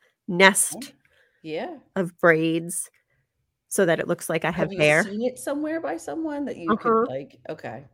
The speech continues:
Speaker 1: Yeah.
Speaker 2: cool. Very
Speaker 1: Um,
Speaker 2: interesting. Yeah, why not? I mean
Speaker 1: Yeah, I think it'd be fun. It'd be unusual. And, you know, I'd put
Speaker 2: <laughs>
Speaker 1: all kinds of things in it. I'd have, like, beads and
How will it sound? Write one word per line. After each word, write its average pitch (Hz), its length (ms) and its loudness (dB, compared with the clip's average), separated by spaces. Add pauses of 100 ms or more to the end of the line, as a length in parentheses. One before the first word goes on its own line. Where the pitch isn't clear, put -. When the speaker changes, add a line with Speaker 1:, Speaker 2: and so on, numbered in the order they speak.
Speaker 1:
Yeah. 202 200 6
Speaker 2:
cool. - 180 -8 (880)
Very 175 240 2
Speaker 1:
Um, - 20 2
Speaker 2:
interesting. 151 520 -8
Yeah, 330 120 -4
why 165 180 -6
not? 240 320 -10
I 147 60 -12
mean 156 340 -12 (720)
Speaker 1:
Yeah, 269 200 6 (100)
I 214 60 0
think 254 160 2
it'd 262 80 2
be 262 100 2
fun. - 220 2
It'd 208 160 4
be 233 140 8
unusual. 220 560 4 (880)
And, 208 140 6
you 240 80 6
know, 247 120 8
I'd 220 140 8
put 254 120 6
Speaker 2:
<laughs> - 20 6
Speaker 1:
all 185 120 8
kinds 180 220 2
of 214 80 0
things 185 240 2
in 147 80 2
it. 120 180 -6
I'd 175 140 2
have, 196 160 2
like, 175 240 -2
beads 185 520 -2
and 165 180 0